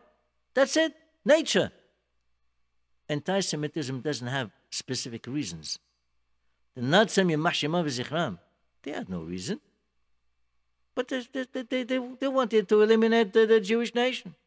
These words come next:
It has no reason whatsoever. That's why Bilam would not, he, no, he's not gonna bless. He was a curse. There have been throughout history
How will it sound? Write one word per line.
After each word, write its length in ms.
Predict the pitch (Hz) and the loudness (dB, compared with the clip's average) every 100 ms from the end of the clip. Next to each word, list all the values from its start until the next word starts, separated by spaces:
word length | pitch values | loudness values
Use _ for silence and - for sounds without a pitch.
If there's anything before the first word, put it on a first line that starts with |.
| _ _ _ _ _ _ _ _ _ _ _ _ _ _ _ _ - | _ _ _ _ _ _ _ _ _ _ _ _ _ _ _ _ 2
It 100 | 226 | 4
has 200 | 247 214 | 6 6
no 140 | 247 | 4
reason 260 | 262 240 254 | 4 0 2
whatsoever. 600 | 254 240 240 254 220 139 _ _ _ _ _ _ _ _ _ _ _ _ _ - | 2 2 0 0 -2 -8 _ _ _ _ _ _ _ _ _ _ _ _ _ -2
That's 280 | 214 208 214 | 0 0 0
why 140 | 226 | 0
Bilam 360 | 196 214 247 240 | 2 0 0 0
would 140 | 233 | 0
not, 200 | 247 254 - | 0 -4 -8
he, 180 | 254 254 _ - | -12 -14 _ -2
no, 200 | 294 294 | -2 -2
he's 280 | 226 _ - | -8 _ -2
not 120 | 285 | 0
gonna 160 | 254 175 | 2 0
bless. 420 | 147 180 220 - _ - | 0 -2 -4 -12 _ -6
He 60 | 214 | -2
was 120 | 247 | 0
a 60 | |
curse. 460 | 247 277 254 180 - _ _ _ _ _ _ _ _ _ _ _ _ _ _ _ _ _ - | 4 4 4 2 -8 _ _ _ _ _ _ _ _ _ _ _ _ _ _ _ _ _ -4
There 140 | 170 | 0
have 400 | 165 156 220 226 | 0 2 2 0
been 300 | 180 214 196 - | 2 2 2 -2
throughout 680 | - 208 233 - 196 202 190 | -6 -4 -4 0 2 2 0
history 880 | 143 135 185 196 - - 107 90 | -2 2 2 2 -6 -8 -6 -6